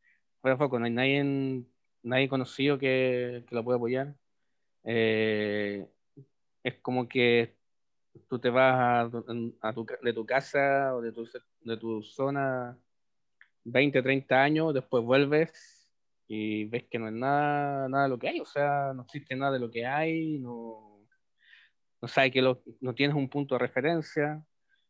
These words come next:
eh, tratas de guiarte por lo que dice hasta el momento el único almirante que hay en la flota. O sea, es co-, es, es, es como que el almirante que hay es, es, es como el presidente de la federación, el,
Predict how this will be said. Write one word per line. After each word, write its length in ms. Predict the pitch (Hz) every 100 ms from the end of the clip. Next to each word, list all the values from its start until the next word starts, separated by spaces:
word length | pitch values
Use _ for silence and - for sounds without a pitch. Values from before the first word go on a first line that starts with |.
| _ -
eh, 920 | 110 110 107 107 104 104 104 104 104 -
tratas 440 | 120 123 127 123
de 120 | 120
guiarte 1000 | 117 117 127 135 127 120 120 117 113 110 117 - _ _ _ _ _
por 140 | 120
lo 140 | 117 113
que 100 | 117
dice 840 | 127 - 123 120 117 113 110 107 101
hasta 240 | - -
el 60 | 120
momento 460 | 113 135 135 -
el 60 | 117
único 240 | 120 131
almirante 520 | 131 127 123 139 139 131
que 80 |
hay 100 | 127
en 80 | 127
la 80 | 113
flota. 340 | - 131 143 - _ _ _ _ _ _ _
O 60 | -
sea, 920 | - 117 117 110 107 104 104 98 98 _ _ _
es 140 | - 123
co-, 180 | - 139
es, 120 | 147 -
es, 120 | 147 -
es 200 | 131 147
como 180 | - 156
que 60 | 160
el 60 | 156
almirante 460 | 151 170 185 170
que 80 | 156
hay 220 | 165 196 180
es, 220 | 139 135
es, 160 | 127 123 117
es 60 |
como 200 | - 117 110
el 40 |
presidente 600 | 113 - 120 156 160 -
de 40 |
la 80 | 160
federación, 560 | 151 156 147 165 175
el, 80 | 165